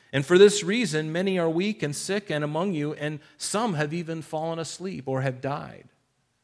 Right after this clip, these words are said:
because of their unworthy attitude toward communion. Again, it was, it was some, it was a, it was an excess. It was something that turned into something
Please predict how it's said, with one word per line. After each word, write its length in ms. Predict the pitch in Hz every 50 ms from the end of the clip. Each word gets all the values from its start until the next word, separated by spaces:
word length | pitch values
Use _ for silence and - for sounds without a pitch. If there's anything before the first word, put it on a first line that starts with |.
| _ _ _ _ _ _ _ _
because 480 | 127 135 135 135 - 190 196 196 175 -
of 220 | 165 151 147 139
their 240 | 143 151 147 143 139 135
unworthy 840 | 156 160 180 170 156 151 160 170 180 175 143 143 139 135 131 135 -
attitude 580 | 143 147 151 151 147 - - - 127 120 123
toward 340 | - - - 143 135 135 135
communion. 680 | 135 - 123 127 127 131 131 127 117 107 101 101 101 120 - _ _ _ _ _ _ -
Again, 360 | 123 120 131 151 160 151 139
it 120 | 127 123
was, 300 | 123 120 123 120 113 - - - - - _ _
it 140 | - 135 131
was 140 | 127 113 -
some, 240 | - - 151 151 147
it 60 | 151
was 180 | 143 139 120 127
a, 160 | 127 120 127
it 40 | 131
was 140 | 131 120
an 80 | 131 120 -
excess. 640 | 139 147 147 - - - - 113 104 95 95 - -
It 100 | 120 -
was 160 | 131 120 110
something 380 | - - 160 156 139 - 139 135
that 180 | 131 123 120
turned 300 | - - 165 156 143 139
into 160 | 139 135 123 113
something 380 | - - 127 123 - 123 120